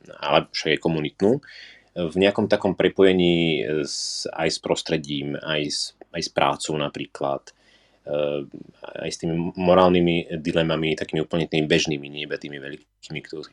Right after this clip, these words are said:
o ktorých počuť v médiách. Možno, že, e, pre teba tá skúsenosť, ktorú si ty mal, je v niečom, mm, špecifická, že vie, vie byť obohatením pre tých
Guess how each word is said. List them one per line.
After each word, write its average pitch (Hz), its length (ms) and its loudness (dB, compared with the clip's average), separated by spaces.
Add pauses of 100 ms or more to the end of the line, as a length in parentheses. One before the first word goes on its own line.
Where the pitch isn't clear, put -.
o 80 80 -10
ktorých 82 240 -8
počuť - 320 -16
v 73 40 -10
médiách. 73 440 0 (560)
Možno, 98 240 2
že, 101 160 8
e, - 80 4 (720)
pre 107 160 0
teba 110 160 4
tá - 160 -2
skúsenosť, 101 400 -2
ktorú 92 160 -2
si - 160 -8
ty 101 160 0
mal, 71 320 -2
je 82 160 -2
v 85 80 -2
niečom, 82 480 0 (480)
mm, - 640 -16
špecifická, - 640 -2
že 82 80 2
vie, 80 240 4
vie 85 160 0
byť - 80 -14
obohatením 85 480 0
pre 80 160 2
tých - 400 -6